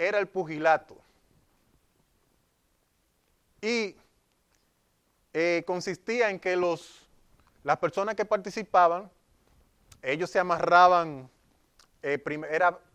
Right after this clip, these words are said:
primero los griegos utilizaron, eh,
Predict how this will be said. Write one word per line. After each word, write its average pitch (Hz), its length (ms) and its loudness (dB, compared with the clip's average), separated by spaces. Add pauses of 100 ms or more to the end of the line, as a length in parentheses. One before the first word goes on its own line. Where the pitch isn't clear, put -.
primero 170 400 -4
los 147 100 -4
griegos 170 580 -6 (360)
utilizaron, 147 1080 -6 (640)
eh, 131 300 -4